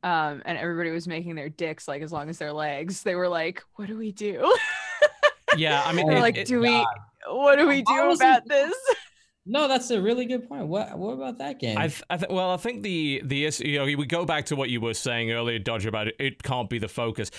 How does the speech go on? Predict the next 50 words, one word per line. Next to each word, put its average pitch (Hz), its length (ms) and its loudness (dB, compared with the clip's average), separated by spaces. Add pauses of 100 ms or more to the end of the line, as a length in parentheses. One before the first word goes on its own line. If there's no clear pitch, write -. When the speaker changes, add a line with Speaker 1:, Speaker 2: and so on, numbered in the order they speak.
(120)
Speaker 2:
I - 60 -4
think 226 240 -4
what 339 160 -2
they 208 60 -2
were 185 60 0
Speaker 1:
Right. 143 40 -2
Speaker 2:
doing 170 160 -2
with 156 140 -4
Conan 143 260 -2
Exiles, 135 400 -2
if 101 80 -6
I 123 80 0
remember 113 600 -2
correctly 98 360 -6
back 90 240 -8
then, 92 140 -8
'cause 98 180 -6
it's 87 100 -8
not 131 300 -4
banned, 80 480 -6 (380)
uh, 90 280 -4
mostly 107 320 -4
because, 104 380 -6
you 120 60 -2
know, 95 80 -4 (340)
n-, - 60 -6
can't 151 280 -2
ban 147 200 0
a 131 40 -2
survival 117 580 0
game. 107 420 -2 (100)
That's 139 240 -4
a 123 60 0
bag 120 360 -2
of 135 140 -2
money, 127 460 -4
you 117 160 -4
know? 107 240 -2 (280)
But 113 380 -2 (400)
I 131 120 -2
think 180 280 -4
what 190 160 -2
they 170 80 -2
said 147 300 -2
was 135 480 -2 (260)
they 139 300 0
would 147 260 -2
be 127 460 0 (160)
monitoring 131 580 -2
streams, 120 760 -2